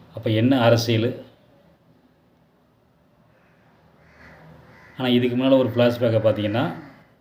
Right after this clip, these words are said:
இதே இந்த குத்துச்சண்டை சம்மேளன தலைவர் வந்து அந்த பெண்கள்கிட்ட, ஒரு ஏழு பேர் அவங்க பெண்கள் அங்க பயிற்சி எடுத்திருக்காங்க, அவங்கள்ட்ட வந்து தவறா நடக்க முயற்சி பண்ணியிருக்காரு.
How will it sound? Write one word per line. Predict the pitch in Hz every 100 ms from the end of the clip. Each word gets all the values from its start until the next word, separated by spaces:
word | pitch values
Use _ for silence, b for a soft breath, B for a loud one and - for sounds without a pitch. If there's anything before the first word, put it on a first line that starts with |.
| _ _ _ _ -
இதே | 113 127 127 123 113
இந்த | 113 110 107 101 -
குத்துச்சண்டை | 113 110 120 110
சம்மேளன | 113 110 107
தலைவர் | - 107 110 110 104
வந்து | 101 107 120 117 - _ _ _ _ _ _ _ _ _ _ _ _ _ _ _ _ _ _ _ b b b b b b _
அந்த | 117 117
பெண்கள்கிட்ட, | 113 120 123 113 104 - - - - - -
ஒரு | 110
ஏழு | 113 113
பேர் | 107 120 123
அவங்க | 113 107 101 110
பெண்கள் | 104 110 107 107 -
அங்க | 113 110
பயிற்சி | 110 113 117
எடுத்திருக்காங்க, | 101 101 101 104 104
அவங்கள்ட்ட | 110 110 107
வந்து | 110
தவறா | 123 113 113
நடக்க | 110 101 101
முயற்சி | 104 98
பண்ணியிருக்காரு. | 104 101 95 92 85